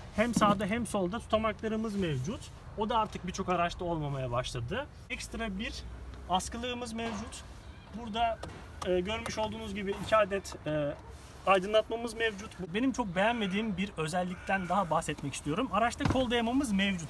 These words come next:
fakat şimdi kol dayamasının ne kadar kirlendiğini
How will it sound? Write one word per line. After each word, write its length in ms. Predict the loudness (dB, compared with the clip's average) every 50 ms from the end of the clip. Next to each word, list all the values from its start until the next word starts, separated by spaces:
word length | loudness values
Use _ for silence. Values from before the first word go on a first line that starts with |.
| -2 4
fakat 300 | 4 4 4 4 0 0 0 -6 -12 -10 -8 -6 -6 -6 -6 -6 -4
şimdi 200 | -2 -2 -2 0
kol 260 | 2 2 2 2 4
dayamasının 600 | 4 2 4 4 2 0 0 0 2 2 0 -2 -4 -2
ne 100 | -2 0
kadar 240 | 0 0 -2 -2 -2
kirlendiğini 800 | -2 -2 -2 0 0 0 0 0 -2 -4 -4 -2 0 0 0 -2